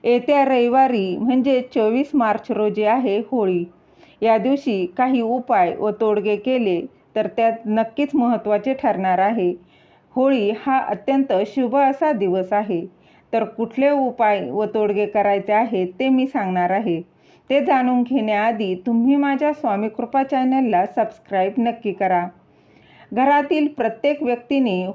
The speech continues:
होळी पेटल्यानंतर गाईचे तूप, अकरा लवंगा, सात बत्ताशे, पाच विड्याची पाने, गोटा खोबरे, नारळ, पुरणाची पोळी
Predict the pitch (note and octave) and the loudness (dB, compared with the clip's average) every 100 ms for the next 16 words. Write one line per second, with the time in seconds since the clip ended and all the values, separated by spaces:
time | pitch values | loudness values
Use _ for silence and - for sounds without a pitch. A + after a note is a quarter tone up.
0 | - A#3+ B3+ C#4+ C#4+ A3 G#3 G#3+ G#3 A#3+ | -2 0 2 0 0 -2 -2 -2 0 -2
1 | A#3+ F#3+ E3+ - _ - _ - A3 A3 | 0 -2 -4 -8 _ -20 _ -4 0 2
2 | A3 A3 A3+ G#3+ - C4 F#3+ F#3 - _ | 0 -2 -4 -2 -2 0 0 -2 -12 _
3 | _ _ _ G#3+ G#3+ A#3+ G#3+ A3 A#3 C4+ | _ _ _ -4 -2 2 2 2 0 2
4 | C4+ G#3 F3 F3+ - _ _ - G#3+ G3+ | 2 2 0 -2 -12 _ _ 0 0 0
5 | F#3+ G3 G3 A#3+ B3 B3 F#3+ F3 - _ | -2 -2 0 2 2 0 0 0 -4 _
6 | _ - B3 C#4 C#4 A3+ G#3 G3+ G3+ G#3 | _ 0 2 2 0 0 0 0 -2 -4
7 | G#3 A#3 A#3 F#3 E3+ - _ _ _ _ | -2 0 0 -2 -6 -12 _ _ _ _
8 | F#3 A3+ A#3 A#3 A#3+ C#4+ B3 A#3 A3 F3+ | -4 -2 2 0 0 -2 -2 0 0 0
9 | F#3 A3+ A3+ A3 F3+ F3+ - - A3 A3 | 0 0 0 0 0 -2 -6 -6 -2 0
10 | G#3 G3+ G#3+ G3+ B3 C4 A#3+ F#3 G3 | 0 -2 -4 -2 -2 0 0 -2 -6